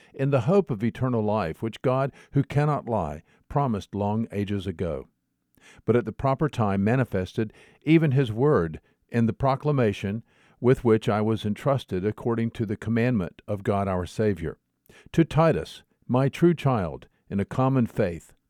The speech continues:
grace and peace from God the Father and Christ Jesus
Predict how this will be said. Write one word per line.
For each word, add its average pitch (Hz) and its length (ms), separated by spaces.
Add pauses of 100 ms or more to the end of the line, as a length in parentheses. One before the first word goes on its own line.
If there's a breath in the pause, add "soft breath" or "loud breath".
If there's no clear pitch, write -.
(500 soft breath)
grace 135 520
and 120 200
peace 151 500
from 127 220
God 127 340
the 127 80
Father 110 480 (240 loud breath)
and 113 220
Christ 127 320
Jesus 98 420